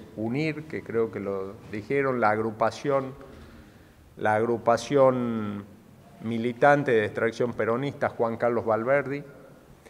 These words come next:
eh, también el Frente Amplio Catamarqueño, como se los dije, el Frente Somos Catamarca, una coalición en total de, eh, doce partidos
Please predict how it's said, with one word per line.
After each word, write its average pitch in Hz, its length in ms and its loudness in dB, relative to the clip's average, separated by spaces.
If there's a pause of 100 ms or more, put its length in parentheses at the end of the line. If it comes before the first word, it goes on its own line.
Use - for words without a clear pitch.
(580)
eh, 101 720 -2 (1000)
también 151 680 4
el 110 340 -4
Frente 143 480 4
Amplio 131 440 4
Catamarqueño, 131 840 0
como 120 180 -6
se 113 140 -4
los 110 160 -2
dije, 160 460 -2 (100)
el 107 160 -6
Frente 135 540 -2
Somos 165 400 4
Catamarca, 135 720 -2 (960)
una 135 320 2
coalición 156 720 6 (100)
en 120 180 -2
total 143 560 6
de, 117 1000 0
eh, 104 80 -8 (120)
doce 165 380 8
partidos 156 840 2